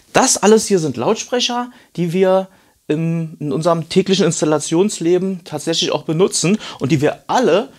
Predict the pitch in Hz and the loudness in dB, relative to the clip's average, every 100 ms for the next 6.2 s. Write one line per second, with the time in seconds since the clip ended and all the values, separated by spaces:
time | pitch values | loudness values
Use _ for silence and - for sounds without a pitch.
0 | - - 165 151 165 180 - 170 175 170 | -8 -4 -2 0 0 0 0 2 2 -2
1 | _ _ - 131 135 160 160 175 170 - | _ _ -4 -2 2 2 2 0 0 -2
2 | 131 139 107 104 - 98 92 98 _ _ | -2 0 -2 -4 -6 -10 -12 -14 _ _
3 | _ _ _ - - - - - - - | _ _ _ -20 -20 -20 -20 -20 -20 -20
4 | _ _ _ _ 175 185 247 247 240 214 | _ _ _ _ 2 6 6 4 4 2
5 | 220 214 220 202 220 208 190 196 208 226 | 4 2 0 0 0 0 2 2 4 2
6 | 233 | 0